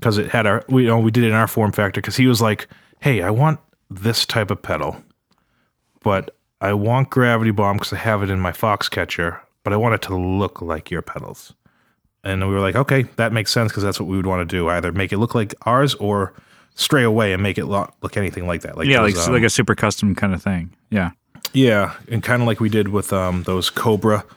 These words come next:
Speaker 1: custom tattoo
Speaker 2: Yeah, yeah,
Speaker 1: ones
Speaker 2: yeah,
Speaker 1: that we
Speaker 2: yeah.
Speaker 1: did recently. You know, we wanted to make it essentially not look like us. Um, but yeah, with this one, we were talking, we were out in the driveway. It was, like, a summer afternoon. We were like, "What if we did Captain Hook?"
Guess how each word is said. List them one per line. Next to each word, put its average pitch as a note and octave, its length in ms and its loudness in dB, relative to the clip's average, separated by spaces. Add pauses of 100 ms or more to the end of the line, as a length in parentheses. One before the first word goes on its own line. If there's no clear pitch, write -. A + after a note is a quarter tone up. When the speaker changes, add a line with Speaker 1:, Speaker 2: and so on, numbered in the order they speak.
(260)
Speaker 1:
custom G#2+ 320 -2
tattoo A2+ 280 0
Speaker 2:
Yeah, D3 100 8
yeah, C3 120 6
Speaker 1:
ones A#2+ 160 6
Speaker 2:
yeah, A#2+ 60 6
Speaker 1:
that A2 60 6
we G2+ 60 4
Speaker 2:
yeah. - 60 2
Speaker 1:
did B2 280 4 (340)
recently. C3 440 2
You G#2+ 60 2
know, G2 100 2
we G2+ 80 2
wanted A2 200 2
to G#2+ 60 2
make A2 160 2
it - 120 -6
essentially E3+ 360 2
not B2 180 4
look - 160 0
like F#2+ 180 0
us. - 320 -2 (800)
Um, F2+ 460 0
but B2+ 140 0
yeah, E3 120 6
with B2+ 180 4
this E3+ 220 2
one, B2 240 4
we B2+ 80 4
were B2 80 4
talking, D#3 460 2
we A2 80 2
were C3 80 4
out C#3 60 0
in B2 40 -4
the A#2 80 0
driveway. G2 420 0
It - 20 2
was, G2 120 0
like, A2+ 100 0
a G2 40 -4
summer G#2 340 0
afternoon. F#2 540 -2 (360)
We C3+ 80 0
were B2+ 40 4
like, A#2 180 2 (220)
"What C#3 140 0
if - 140 -4
we A3+ 100 2
did D#3+ 460 2 (720)
Captain C3 420 0
Hook?" - 520 -2